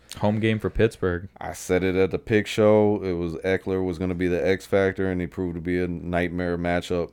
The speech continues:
Speaker 1: He wanted a Jonathan Taylor day.
Speaker 2: He tried for it.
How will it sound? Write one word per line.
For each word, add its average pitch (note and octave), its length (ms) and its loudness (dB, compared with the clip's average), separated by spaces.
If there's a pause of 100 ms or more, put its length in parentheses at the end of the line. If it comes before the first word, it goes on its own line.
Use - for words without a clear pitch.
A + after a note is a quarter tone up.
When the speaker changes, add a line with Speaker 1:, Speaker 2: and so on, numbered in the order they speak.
Speaker 1:
He - 100 -6
wanted G#2+ 220 -2
a F2 80 0
Jonathan G2 420 -2
Taylor G#2 360 2
day. E2+ 320 -2 (260)
Speaker 2:
He A#2 140 -2
tried C3+ 360 4
for F#2+ 260 2
it. A#2 60 -6